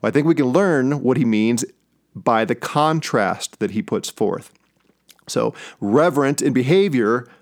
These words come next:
in contrast to two things, slander and enslavement to much wine.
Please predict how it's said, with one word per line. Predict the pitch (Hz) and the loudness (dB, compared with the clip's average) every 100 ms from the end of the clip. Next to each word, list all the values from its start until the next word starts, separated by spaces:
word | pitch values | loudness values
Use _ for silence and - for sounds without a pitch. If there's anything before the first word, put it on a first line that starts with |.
| _ - | _ -6
in | 123 | -6
contrast | - 180 196 208 165 117 98 98 - | -2 0 2 2 0 0 0 -2 -4
to | - 104 107 131 - _ - | -4 0 0 0 -4 _ -4
two | 180 175 | 0 2
things, | 160 98 - - - _ _ _ - - _ _ _ | 0 -2 -6 -12 -14 _ _ _ -20 -20 _ _ _
slander | - - - 110 107 127 151 170 185 190 180 _ _ _ _ _ _ _ _ _ | -10 -6 -4 0 2 2 2 2 0 -2 -6 _ _ _ _ _ _ _ _ _
and | 117 110 | -2 0
enslavement | 104 - - 120 127 127 120 - | 0 -2 -2 2 2 0 -4 -4
to | |
much | 110 107 - 101 | -2 -2 -4 -4
wine. | 98 87 - - | -4 -4 -8 -16